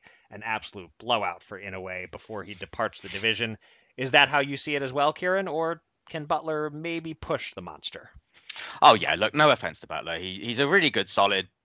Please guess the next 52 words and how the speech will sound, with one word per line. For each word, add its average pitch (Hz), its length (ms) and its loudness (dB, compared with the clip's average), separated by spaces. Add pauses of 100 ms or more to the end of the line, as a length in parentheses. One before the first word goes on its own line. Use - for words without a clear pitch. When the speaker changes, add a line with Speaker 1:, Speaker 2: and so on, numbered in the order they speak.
Speaker 2:
uh, 92 240 0
prize 98 320 -2
fighter. 92 400 -2 (320)
But, 147 100 2
yeah, - 140 0
he's 87 160 -14
the 87 80 -10
definition 87 400 -6
of 71 80 -16
a - 40 -14
paper - 240 -12
titleist. 67 340 -12
In - 40 -12
fact, 175 160 0
he's 214 140 -6
a 180 40 0
two-time - 400 -8
paper - 220 -12
titleist - 480 -10
as 76 80 -12
he 82 60 -10
held 92 180 2
another 104 240 4
belt 67 240 -6
for 85 80 -10
a 80 60 -8
cup - 220 -8
of - 80 -12
coffee 73 320 -4
several 78 360 -2
years 73 240 -4
ago. 73 320 0 (220)
Speaker 1:
Mm. 87 160 -8
Speaker 2:
Um, 127 140 8
he's 156 180 6
been 185 140 6
around 180 340 6
and 156 60 -4
competing 160 280 -2
at 123 140 2
high 151 140 4
levels 139 560 0
for 127 140 -6
a 120 40 -4
while 123 260 4
now, 113 300 4
but 104 300 0 (440)
the 175 80 0
two 277 180 0
times 208 280 2
when 160 100 2
he 131 160 -2